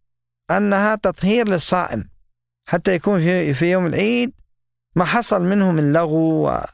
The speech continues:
يعني، كلام ولا زيادة كلام ولا شيء في رمضان، تكون هذه الصدقة ماذا؟ تطهر الصائم من مثل هذه، مثل هذا اللغو ومثل هذا الكلام.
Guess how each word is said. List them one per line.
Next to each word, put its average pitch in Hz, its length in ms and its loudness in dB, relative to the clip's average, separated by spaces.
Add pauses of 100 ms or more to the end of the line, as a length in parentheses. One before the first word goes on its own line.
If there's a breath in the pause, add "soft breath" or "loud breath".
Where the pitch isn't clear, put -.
(580)
يعني، 127 640 0
كلام 156 760 0
ولا 123 200 -2
زيادة 143 520 -2
كلام 147 640 0
ولا 131 360 -2
شيء 165 440 -2
في 131 200 -2
رمضان، 151 560 0 (640)
تكون 185 240 0
هذه 185 220 0
الصدقة 175 500 0
ماذا؟ 175 380 0 (300)
تطهر 151 680 -2
الصائم 127 560 -4 (600)
من 139 160 0
مثل 147 340 -2 (640)
هذه، 139 540 -2 (180)
مثل 123 220 -4
هذا 120 200 -2
اللغو 120 500 -2
ومثل - 520 -6
هذا 107 200 -2
الكلام. 104 300 -6